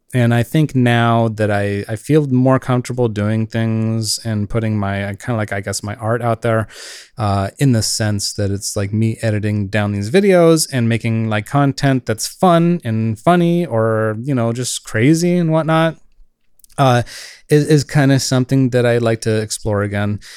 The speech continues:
Uh, and yeah, I think it'll be fun. I think it'll be a fun experience to do. So that's something that I'll just be kinda, like, working on here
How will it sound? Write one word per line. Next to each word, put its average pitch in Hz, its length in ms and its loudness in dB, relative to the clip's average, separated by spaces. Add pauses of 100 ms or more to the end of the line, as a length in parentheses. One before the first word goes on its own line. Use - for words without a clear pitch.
(200)
Uh, 95 680 -2
and 104 600 -2
yeah, 254 520 0
I 156 60 -4
think 196 220 -6
it'll 226 140 0
be 208 100 0
fun. 175 360 -2
I 104 80 -2
think 135 180 -4
it'll 143 140 -2
be 139 100 0
a 123 60 -2
fun 127 200 -2
experience 123 520 -2
to 107 100 -8
do. 101 560 -2
So 117 480 0
that's 170 240 -4
something 160 340 -2
that 143 140 0
I'll 135 140 0
just 127 260 -6
be 135 80 -4
kinda, 123 280 -2
like, 107 180 -2
working 104 380 -4
on 107 160 -4
here 107 360 -4